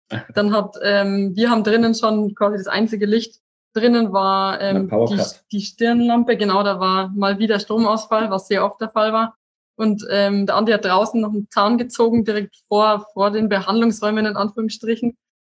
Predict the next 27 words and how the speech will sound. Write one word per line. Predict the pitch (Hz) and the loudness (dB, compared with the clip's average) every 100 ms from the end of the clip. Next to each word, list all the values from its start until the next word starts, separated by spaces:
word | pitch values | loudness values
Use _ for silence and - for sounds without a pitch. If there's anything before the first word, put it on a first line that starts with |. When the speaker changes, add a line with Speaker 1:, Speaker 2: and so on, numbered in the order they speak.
| _ _ | _ _
Speaker 2:
Und | - 214 208 | -4 -2 0
dann | 208 | 0
hat | 214 - | 0 -2
einfach | 202 208 208 202 | -2 -2 -4 -4
der, | 196 190 190 185 | -2 -2 -2 -4
der | 185 185 | -4 -4
Mann, | 185 214 | -2 -2
der | 202 | -2
eben | 196 202 | -2 -2
mit | 196 - | -4 -4
seinem | 190 | -6
Moped | 190 202 220 - | -6 -6 -10 -8
kam, | 214 202 214 | -4 -2 -2
um | 214 208 | -4 -6
sich | 202 - | -8 -10
behandeln | 190 214 208 | -6 -4 -4
zu | 208 | -4
lassen, | 196 190 202 | -6 -4 -6
hat, | 196 | -4
hat | 196 | -4
dann | 196 180 | -4 -6
einfach | 190 196 | -6 -8
sein | - 196 | -6 -2
Moped-Licht | 214 226 214 202 202 - | 0 0 -2 -2 -4 -4
genommen | 185 185 185 190 | -6 -4 -4 -4
von | 190 | -6
Andi. | - 185 190 | -6 -4 -6